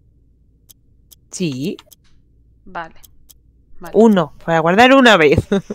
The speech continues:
Speaker 1: <laughs>
Speaker 2: Yo guardaría antes de entrar. Creo que arriba,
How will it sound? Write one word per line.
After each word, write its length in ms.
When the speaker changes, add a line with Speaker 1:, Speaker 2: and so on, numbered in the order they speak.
Speaker 1:
<laughs> 400
Speaker 2:
Yo 160
guardaría 460
antes 360
de 60
entrar. 360
Creo 220
que 120
arriba, 680